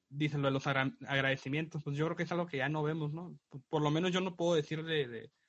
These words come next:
del último disco que compré y me puse a ver el arte, pues yo creo que fue en el vinil.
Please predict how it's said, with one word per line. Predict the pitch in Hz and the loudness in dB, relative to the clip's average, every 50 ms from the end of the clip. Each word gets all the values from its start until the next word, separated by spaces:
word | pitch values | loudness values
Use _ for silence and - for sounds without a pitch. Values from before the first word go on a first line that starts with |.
| _ _ _ _ _ _ _ _ | _ _ _ _ _ _ _ _
del | 147 147 143 151 | 0 2 2 2
último | 156 151 175 170 165 151 147 135 131 131 123 | 2 0 0 0 0 2 0 0 0 -2 -4
disco | 120 135 151 147 - 175 160 | -4 -4 -4 -4 -2 -4 -4
que | 147 | -4
compré | - 131 127 127 - 135 147 151 147 | -2 -4 -4 -4 -2 0 2 2 2
y | 143 139 | 0 -2
me | 131 123 | -4 -6
puse | - - 131 135 - 147 | -8 -12 -14 -10 -6 -4
a | 143 | -4
ver | 143 139 143 | -2 -2 -2
el | 139 147 | 0 0
arte, | 156 165 - - 160 | -2 -2 -4 -8 -12
pues | 151 - 131 - | -12 -12 -12 -10
yo | 139 | -8
creo | 131 135 131 | -8 -8 -10
que | - | -8
fue | - 135 135 131 127 127 _ _ _ _ _ | -6 -6 -6 -6 -6 -10 _ _ _ _ _
en | 135 143 | -2 -2
el | 139 127 123 | -2 -2 -2
vinil. | 123 123 147 151 165 165 | -2 -2 -2 -2 -2 -4